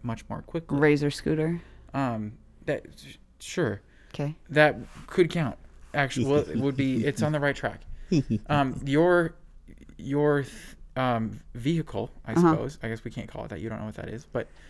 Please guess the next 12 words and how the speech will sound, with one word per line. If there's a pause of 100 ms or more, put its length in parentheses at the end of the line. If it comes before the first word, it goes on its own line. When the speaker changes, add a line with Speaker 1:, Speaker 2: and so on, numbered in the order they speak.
(220)
Speaker 1:
your
mode
of
travel (240)
Speaker 2:
Sure. (480)
Speaker 1:
also
has,
um,
what
they
call, (520)
well,